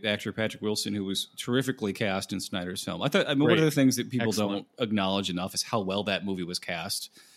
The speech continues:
Speaker 1: You know, where there's, like, no big, huge celebrities in that show, right? Uh, I, I think with this, it was, you know, for Jeremy Irons to play,
Speaker 2: Hmm.
Speaker 1: uh, to play Adrian Veidt, obviously, like, a much higher tier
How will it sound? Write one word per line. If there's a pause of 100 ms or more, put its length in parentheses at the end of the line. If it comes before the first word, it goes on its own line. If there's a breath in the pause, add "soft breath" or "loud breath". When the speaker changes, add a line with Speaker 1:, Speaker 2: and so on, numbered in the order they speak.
(140 soft breath)
Speaker 1:
You
know,
where
there's,
like,
no
big,
huge
celebrities
in
that
show, (480 soft breath)
right?
Uh,
I,
I
think
with
this,
it
was,
you
know,
for
Jeremy
Irons
to
play,
Speaker 2:
Hmm. (400 loud breath)
Speaker 1:
uh,
to
play
Adrian
Veidt,
obviously,
like,
a
much
higher
tier